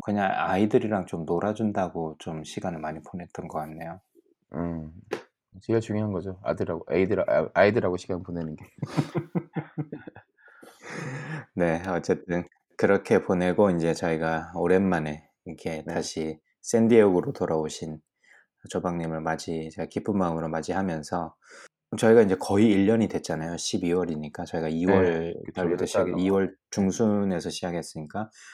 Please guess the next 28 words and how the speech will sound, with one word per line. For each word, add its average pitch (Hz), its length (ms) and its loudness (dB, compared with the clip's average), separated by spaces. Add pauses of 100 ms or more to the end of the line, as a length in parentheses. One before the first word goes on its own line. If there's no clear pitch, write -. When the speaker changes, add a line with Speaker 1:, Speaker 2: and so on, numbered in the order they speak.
(120)
Speaker 1:
그때 117 600 6 (460)
들어보면 95 640 2
조박님이 101 440 0
감기 104 320 2
걸려가지고 85 600 2
콜록콜록 123 540 -2
대면서 82 400 -4
한 80 260 -6
몇 82 140 -4
주 - 160 -2
동안 92 240 -4
방송했던 92 540 -4
게 82 100 -2
기억이 92 280 0
나는데 82 600 -6 (160)
Speaker 2:
예, - 20 -2
예. 90 380 0 (160)
Speaker 1:
그것도 107 640 4
독일에 104 320 2
가서 87 260 0
또 - 140 -10
감기까지 87 580 -2
옮아오셔가지고 80 1300 -8 (200)
Speaker 2:
예, 107 40 4
Speaker 1:
지금 92 320 2
Speaker 2:
아, 101 140 -6
Speaker 1:
아주 98 100 -6
Speaker 2:
거기 104 320 0